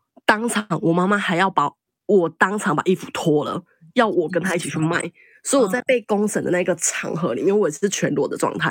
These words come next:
Speaker 2: 哇塞。<laughs>
Speaker 1: 嗯。然后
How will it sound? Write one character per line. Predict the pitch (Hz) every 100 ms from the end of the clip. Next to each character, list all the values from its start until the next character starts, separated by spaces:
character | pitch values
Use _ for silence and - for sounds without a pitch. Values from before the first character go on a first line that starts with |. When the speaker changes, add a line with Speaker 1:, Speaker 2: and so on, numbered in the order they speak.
| -
Speaker 2:
哇 | 254 285 269
塞。 | - - 262 220 180 190 185 175 - -
<laughs> | - 196 - - _
Speaker 1:
嗯。 | 214 190 143 - - _ _ - - 381 339 -
然 | 208
后 | 262 320